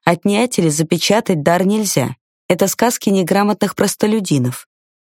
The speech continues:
Кто сможет запечатать или вынуть человеку печень или желудок и не убить его при этом? А вот память — другое дело. Достаточно усиленного магией внушения магистра четвёртой ступени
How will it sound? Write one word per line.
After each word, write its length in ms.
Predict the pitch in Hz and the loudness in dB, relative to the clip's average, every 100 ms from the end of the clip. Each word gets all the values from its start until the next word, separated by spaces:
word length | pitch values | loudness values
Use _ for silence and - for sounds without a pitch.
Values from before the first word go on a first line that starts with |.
| _ _ - | _ _ -10
Кто 240 | - 302 | 0 0
сможет 480 | - 294 240 156 151 | 2 0 2 2 2
запечатать 760 | 175 185 165 208 247 165 - | 0 0 0 2 2 0 0
или 120 | 165 | 0
вынуть 360 | 170 196 180 160 | 2 2 0 0
человеку 500 | - 175 175 170 170 | 0 2 2 0 -2
печень 440 | 160 196 214 196 | 0 0 0 0
или 160 | 180 185 | 2 2
желудок 580 | 175 214 196 151 151 - | 0 0 0 0 -2 -2
и 60 | |
не 140 | 180 190 | 0 0
убить 340 | 214 220 - | 0 -2 0
его 180 | 156 160 | 0 0
при 240 | 160 175 | 0 0
этом? 340 | 156 - - - _ _ _ _ - | 0 -2 -6 -8 _ _ _ _ 0
А 120 | 147 | 2
вот 200 | 151 - | 2 2
память — 520 | 165 247 175 - - _ - | 0 2 -2 -6 -14 _ -4
другое 420 | 165 160 160 180 | -2 0 0 0
дело. 420 | 175 160 131 135 - _ _ _ _ | 0 0 0 -2 -6 _ _ _ _
Достаточно 600 | 190 196 277 254 - 214 | 0 2 0 0 -2 0
усиленного 640 | 214 - 226 220 196 190 190 | 0 0 0 2 2 2 2
магией 420 | 196 196 185 185 | 2 2 0 0
внушения 840 | 170 190 - 220 196 151 135 135 _ | 2 0 0 0 2 2 0 -2 _
магистра 500 | 175 180 190 - 160 | 0 0 0 0 -2
четвёртой 520 | 160 170 165 160 160 | -2 -2 0 0 -2
ступени 680 | 156 160 156 240 277 151 131 | -2 -4 -2 0 0 0 -4